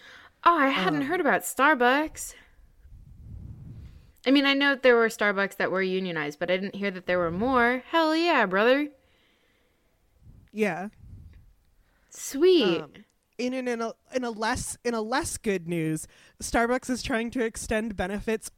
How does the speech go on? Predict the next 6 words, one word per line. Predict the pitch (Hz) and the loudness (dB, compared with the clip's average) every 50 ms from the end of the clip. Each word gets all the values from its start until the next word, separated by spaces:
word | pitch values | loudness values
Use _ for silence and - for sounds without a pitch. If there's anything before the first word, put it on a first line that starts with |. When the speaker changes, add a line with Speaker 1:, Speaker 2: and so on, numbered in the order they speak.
| _ _ _ - | _ _ _ -2
Speaker 2:
only | 220 214 208 214 226 220 | -2 -2 -2 -4 -6 -4
to | - 254 | -4 -4
employees | 208 202 208 - 202 180 180 185 196 196 | -4 -4 -4 -4 -4 -2 0 0 -2 -2
at | 202 180 - - | -4 -6 -6 -4
ununionized | 185 180 175 175 170 170 170 170 165 160 147 147 156 - - - | -4 -4 -4 -2 -2 -2 -2 -2 -2 -4 -4 -4 -6 -6 -6 -4
Starbucks. | 165 151 139 - 135 131 - - - - - - - | -4 -4 -4 -6 -10 -12 -12 -12 -12 -10 -10 -12 -14